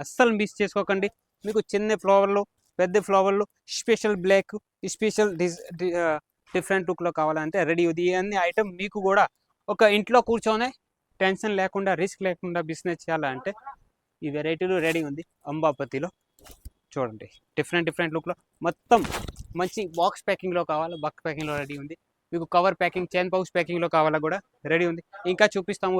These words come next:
రండి. Already ప్యాకింగ్ పని జరుగుతుంది, already పార్సల్, పార్సల్స్ కూడా వెళ్తుంది. చాలా మంది ఆర్డర్ చేశారు, వాళ్ళకి కూడా వెళ్తుంది. ఇక్కడ కూడా చూడండి క్వాంటిటీ, క్వాలిటీ చూడండి. ఒకే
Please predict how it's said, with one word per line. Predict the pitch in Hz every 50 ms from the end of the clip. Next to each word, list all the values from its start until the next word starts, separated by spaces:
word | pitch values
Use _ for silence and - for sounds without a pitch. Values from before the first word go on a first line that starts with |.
| 160
రండి. | 151 151 156 175 - _ _ _ _ _ _ _ _ _ _ _ _ _ - - _ _ _ _ _ _ _ _ _ _ _ _ _ - - 175 170
Already | 185 202 196 208 208 208 233 220 - _ _ _ _ _ _ _ _ _ _ _ -
ప్యాకింగ్ | 160 165 - - 208 196 -
పని | 202 202 202 175 190
జరుగుతుంది, | 185 190 180 - 196 196 208 190 175 185
already | 196 196 202 196 214 208 185 - -
పార్సల్, | 180 180 - - 220 208 - - -
పార్సల్స్ | 175 190 185 - 220 202 - 196 190
కూడా | 202 202 190 185
వెళ్తుంది. | 185 180 - 196 190 196 208 - _ _ _ _ _ -
చాలా | 185 185 196 196 190
మంది | 190 190 202 170 170
ఆర్డర్ | 180 202 196 190 190
చేశారు, | 185 - 208 202 190 175 175
వాళ్ళకి | 170 170 175 185 175 180
కూడా | 180 180 165
వెళ్తుంది. | 160 - 170 170 185 - 131
ఇక్కడ | - - 196 190 170
కూడా | 180 165 160 -
చూడండి | 151 139 131 117 110 110 - _ - - - _ _ _ _ _ _ _ _ -
క్వాంటిటీ, | 170 175 185 175 202 196 170 202 202 190 -
క్వాలిటీ | 165 165 165 170 160 175 160 -
చూడండి. | 143 123 120 117 113 117 113 _ _ _ _ _ _ _ _ _ _ _ _ _ - 170
ఒకే | 170 - - 220